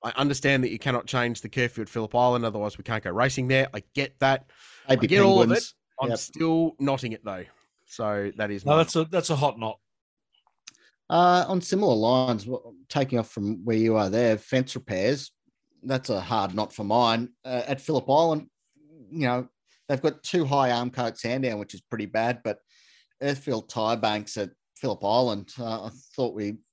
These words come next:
Speaker 2: figured out in the nineties that that was a silly idea, but here we are in twenty twenty-two, and we're still banging into 'em and causing messes, which is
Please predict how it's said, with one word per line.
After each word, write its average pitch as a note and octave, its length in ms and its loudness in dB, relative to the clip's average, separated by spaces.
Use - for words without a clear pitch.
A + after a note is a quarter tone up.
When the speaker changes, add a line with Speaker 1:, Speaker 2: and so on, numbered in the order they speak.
Speaker 2:
figured G#2 260 -6
out G#2 160 -2
in A2 60 -14
the G2+ 200 -10
nineties G#2+ 560 -6
that G2 160 -8
that G#2 100 -8
was F#2+ 140 -12
a F2+ 40 -12
silly G2+ 300 -6
idea, G2 360 -4
but G2+ 220 -6
here A2+ 200 -6
we F#2+ 120 -4
are G2 360 -4
in F#2+ 100 -6
twenty G2 240 -8
twenty-two, G2 380 -8
and G#2+ 100 -4
we're G#2+ 60 -4
still A2 240 -4
banging A2+ 540 2
into C3 260 4
'em B2+ 140 6
and A#2 200 0
causing E3+ 320 2
messes, E3+ 380 0
which C3 180 -4
is C3 180 -4